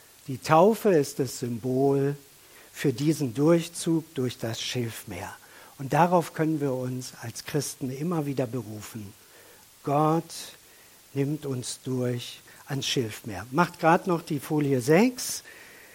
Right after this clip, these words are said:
Und dann, so heißt es in der Bibel, kannst du nachlesen, gibt es ein Lied am Ende des Schilfmeeres. Zwei Personen singen dieses Lied. Es ist der Mose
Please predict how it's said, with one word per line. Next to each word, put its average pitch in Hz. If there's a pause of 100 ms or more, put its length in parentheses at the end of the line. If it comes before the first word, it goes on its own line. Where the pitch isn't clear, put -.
(220)
Und 180
dann, 285 (280)
so 175
heißt 208
es 190
in 175
der 160
Bibel, 220
kannst 165
du 165
nachlesen, 175 (400)
gibt 196
es 185
ein 156
Lied 226 (140)
am 214
Ende 220
des 170
Schilfmeeres. 135 (720)
Zwei 196
Personen 220
singen 156
dieses 139
Lied. 123 (280)
Es 156
ist 190
der 160
Mose 226